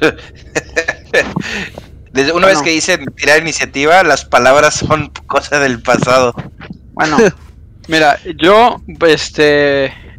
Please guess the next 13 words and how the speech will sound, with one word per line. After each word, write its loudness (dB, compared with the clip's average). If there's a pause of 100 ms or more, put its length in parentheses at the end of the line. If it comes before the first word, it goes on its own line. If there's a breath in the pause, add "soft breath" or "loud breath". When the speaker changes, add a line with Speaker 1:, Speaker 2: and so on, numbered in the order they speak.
(640 loud breath)
Speaker 2:
de -2
que -2
me -6
voy 4
a 4
poner 2
a 0
platicar -2
con 0
él, 2
pero 0
preparo, 2
preparo, -2